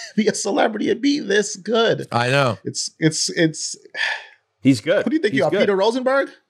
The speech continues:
Speaker 2: I know, seriously. And I love, by the way,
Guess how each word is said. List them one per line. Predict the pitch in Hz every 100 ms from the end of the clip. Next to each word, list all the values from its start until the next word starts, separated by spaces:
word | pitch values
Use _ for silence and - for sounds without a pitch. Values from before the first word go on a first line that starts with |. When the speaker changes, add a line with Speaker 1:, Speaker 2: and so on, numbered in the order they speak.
| _ _ _ _
Speaker 2:
I | 110 139
know, | 180
seriously. | 131 180 180 135 117 - -
And | 165 196
I | 151
love, | 139 143 170 180
by | 143 143
the | 135
way, | 131 127 123 117 110 107